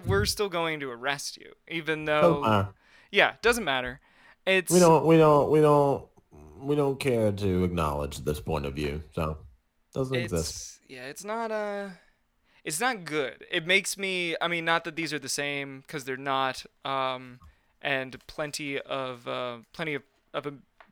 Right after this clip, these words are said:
Speaker 1: really smart and talented and other less smart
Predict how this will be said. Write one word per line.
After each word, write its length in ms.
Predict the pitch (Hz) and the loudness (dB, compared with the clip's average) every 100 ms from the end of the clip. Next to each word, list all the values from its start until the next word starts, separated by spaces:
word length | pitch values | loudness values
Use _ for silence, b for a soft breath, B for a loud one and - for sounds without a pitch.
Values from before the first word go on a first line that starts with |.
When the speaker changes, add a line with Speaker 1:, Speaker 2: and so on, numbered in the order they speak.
| _ _ | _ _
Speaker 1:
really 360 | 160 170 208 180 | -6 0 2 2
smart 420 | 165 185 165 160 | 0 0 0 2
and 140 | 151 156 | -2 -6
talented 760 | 170 156 151 147 151 147 135 _ | -6 -4 -6 -8 -8 -8 -10 _
and 440 | - 160 156 147 - b b b b b b _ _ _ - | -6 -6 -6 -10 -18 b b b b b b _ _ _ 2
other 480 | 170 165 156 147 143 151 | 4 6 4 0 -12 2
less 300 | 160 156 - | 8 8 6
smart 360 | 165 156 143 | 4 6 4